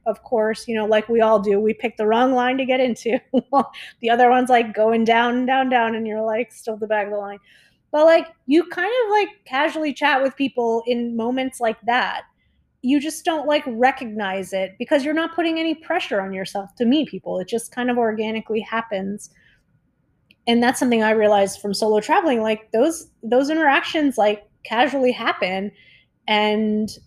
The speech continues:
you know, as a solo traveler, you're most likely to,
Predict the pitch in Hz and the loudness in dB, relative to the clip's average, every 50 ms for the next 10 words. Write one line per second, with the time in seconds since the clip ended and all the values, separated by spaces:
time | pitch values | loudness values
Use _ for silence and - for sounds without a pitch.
0 | _ _ - 226 233 233 214 202 202 202 202 208 202 - _ _ _ _ _ _ | _ _ -10 -4 -4 -2 0 0 0 0 -2 -2 -4 -8 _ _ _ _ _ _
1 | _ _ _ _ _ _ _ _ _ _ - 233 226 220 226 - - 269 269 254 | _ _ _ _ _ _ _ _ _ _ 0 2 2 2 0 0 2 4 4 4
2 | 233 - 311 339 370 339 277 247 240 226 240 233 233 233 - 262 277 - 247 240 | 4 2 2 2 4 4 2 4 2 2 2 0 0 -2 -2 -4 -4 -2 -4 -4
3 | 220 220 208 | -4 -4 -6